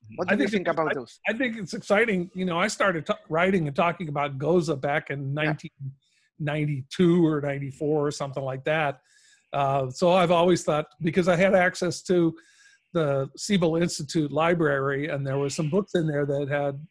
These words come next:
Speaker 2: some, you know, that talked about those beers. And so I, I saw it. It's like, "Whoa, this is pretty cool."
Speaker 1: Yeah.
Speaker 2: And so there's a bunch of those dead beers. You know, that's the one that's really become, uh, the most famous. And, uh, so I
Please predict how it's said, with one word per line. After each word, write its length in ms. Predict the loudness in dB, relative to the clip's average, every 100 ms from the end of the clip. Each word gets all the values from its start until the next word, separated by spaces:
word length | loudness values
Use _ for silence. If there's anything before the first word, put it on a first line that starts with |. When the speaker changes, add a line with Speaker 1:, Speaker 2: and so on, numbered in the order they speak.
| _ -12
Speaker 2:
some, 220 | -6 -6 -6
you 120 | -6 -6
know, 240 | -6 -10 -10
that 120 | -6
talked 260 | -2 -4 -4
about 240 | -10 -8
those 180 | -8 -8
beers. 480 | -4 -2 -2 -4 -10 _ _ _ _
And 180 | -6 -6
so 320 | -2 0 2
I, 180 | 2 0 -4 -16 -6
I 60 | -6
saw 340 | -2 0 0
it. 60 | 0
It's 100 | -6
like, 160 | -8 -2
"Whoa, 300 | 0 0 -4
this 180 | -6 -4
is 100 | -6
pretty 280 | -6 -8 -8
cool." 400 | -8 -6 -6 -10 _ -18
Speaker 1:
Yeah. 300 | -8 -6 -6 -10
Speaker 2:
And 120 | -14 0
so 200 | 4 6
there's 180 | 6
a 60 | 4
bunch 280 | 2 0 0
of 60 |
those 220 | -2 -2 0
dead 260 | 0 2
beers. 380 | 4 4 4 0
You 80 | -2
know, 140 | -2
that's 260 | 0 -2 -2
the 100 | -2
one 240 | 0 0
that's 200 | -2 -4
really 480 | -6 2 4 6 4
become, 600 | 0 -4 -2 -4 -4 -8 -8
uh, 120 | -10 -10 -14 -10
the 120 | -6
most 280 | -4 -6 -8
famous. 480 | -6 -6 -8 -12 -20 _ _ _ _ -14
And, 380 | -10 -8 -6 -6
uh, 280 | -6 -4 -6
so 440 | -6 -6 -4 -4 -4
I 140 | -6